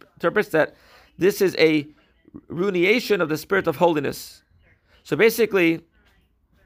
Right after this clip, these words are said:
every action you take has a why.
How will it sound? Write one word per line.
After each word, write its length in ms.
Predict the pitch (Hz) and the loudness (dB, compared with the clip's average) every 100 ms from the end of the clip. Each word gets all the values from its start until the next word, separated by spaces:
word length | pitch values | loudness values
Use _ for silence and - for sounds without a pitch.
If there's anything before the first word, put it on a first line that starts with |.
| _ _ - | _ _ -2
every 340 | 202 240 - | 0 0 0
action 460 | 175 208 - 175 135 | -2 -2 -6 -6 -6
you 100 | 143 | -6
take 380 | 220 202 165 | -2 0 0
has 160 | 170 147 | -2 -2
a 60 | 151 | 2
why. 440 | 160 180 131 90 | 4 4 4 -2